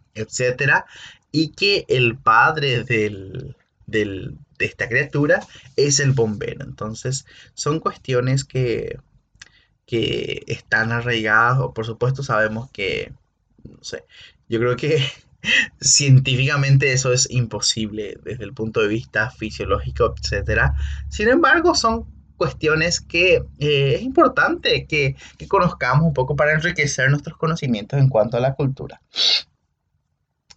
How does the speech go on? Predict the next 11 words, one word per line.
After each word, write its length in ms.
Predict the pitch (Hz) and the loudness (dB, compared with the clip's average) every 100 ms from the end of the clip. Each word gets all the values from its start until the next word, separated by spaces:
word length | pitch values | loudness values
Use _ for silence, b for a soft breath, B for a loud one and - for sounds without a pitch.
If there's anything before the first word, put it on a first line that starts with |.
| - - | -14 -4
Eh, 540 | 117 107 104 101 127 _ _ _ _ _ | 0 0 -2 -6 -12 _ _ _ _ _
es 120 | 143 151 | 4 4
muy 160 | 185 | 4
importante, 1300 | 185 180 139 - 120 135 131 123 82 - - 110 82 | 2 2 2 0 4 4 4 2 2 0 0 0 0
eh, 80 | - | -2
<laughs> 20 | |
conocer 600 | - 151 127 - - 120 | 0 2 4 2 4 4
un 120 | 123 | 2
poco 260 | 107 - 113 | 0 -2 -2
de 100 | 110 | -2
todo. 400 | - - - | -2 0 0